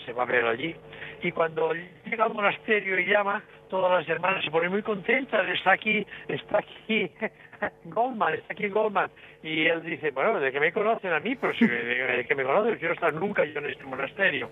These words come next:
Hasta la hermana portera le decía, estaba contenta. Y, y así se lo decía a todo el mundo y la superiora salió a recibirlo y tal. Y ese señor eh, normalmente, claro, y se preguntaba, "¿De qué me, pero de qué me conocen? <laughs>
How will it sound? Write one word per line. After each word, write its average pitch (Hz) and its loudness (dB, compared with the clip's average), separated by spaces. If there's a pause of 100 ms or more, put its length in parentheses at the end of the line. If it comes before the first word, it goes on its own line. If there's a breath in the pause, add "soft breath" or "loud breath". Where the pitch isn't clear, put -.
(320 loud breath)
Hasta 165 2
la 175 4
hermana 214 2
portera 208 2
le 156 4
decía, - 0
estaba 160 4
contenta. 156 2 (340 loud breath)
Y, 156 0 (280 loud breath)
y 156 0
así 143 -2
se - -16
lo 160 0
decía 185 -2
a - -2
todo 180 0
el 165 -4
mundo 190 -2
y 156 0
la 156 2
superiora 160 0 (100)
salió 139 0
a 139 0
recibirlo 139 -4
y 123 -2
tal. 110 2 (440 loud breath)
Y 156 2
ese - -2
señor 120 -4
eh, 113 -4
normalmente, 107 -2
claro, 110 -2 (260 loud breath)
y - -8
se 123 0
preguntaba, 95 -2
"¿De - -6
qué - -4
me, 143 2 (240)
pero - -2
de 87 -8
qué 117 -4
me 180 4
conocen? 123 -2 (460 loud breath)
<laughs> 233 2